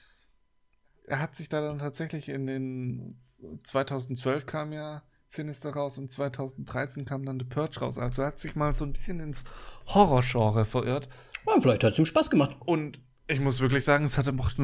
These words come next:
Speaker 1: Horrorgenre echt gut getan,
Speaker 2: Ähm,
Speaker 1: so einen Ethan Hawke drin zu haben.
Speaker 2: ich, es hat mir Spaß gemacht.
Speaker 1: Also es, ja. <laughs>
Speaker 2: Ich,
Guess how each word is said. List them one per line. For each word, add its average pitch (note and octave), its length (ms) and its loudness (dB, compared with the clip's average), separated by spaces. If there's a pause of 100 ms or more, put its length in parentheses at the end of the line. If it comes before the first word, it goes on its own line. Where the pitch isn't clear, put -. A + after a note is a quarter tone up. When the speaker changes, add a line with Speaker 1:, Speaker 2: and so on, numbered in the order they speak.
(140)
Speaker 1:
Horrorgenre C3 640 2
echt - 180 -8
gut A3 180 -12
getan, G#2+ 500 -6 (800)
Speaker 2:
Ähm, B2 140 2
Speaker 1:
so A2+ 220 6
einen A#2+ 160 2
Ethan B2+ 360 2
Hawke A2 280 2
drin A2+ 180 2
zu A2 140 2
haben. G#2 220 4
Speaker 2:
ich, G2+ 140 2
es A2 220 0
hat - 180 -2
mir B2+ 120 8
Spaß - 260 4
gemacht. A#2+ 180 2
Speaker 1:
Also A#2 100 -4
es, - 200 -12 (640)
ja. A#2+ 160 -8 (440)
<laughs> F#3 60 -4 (640)
Speaker 2:
Ich, - 220 4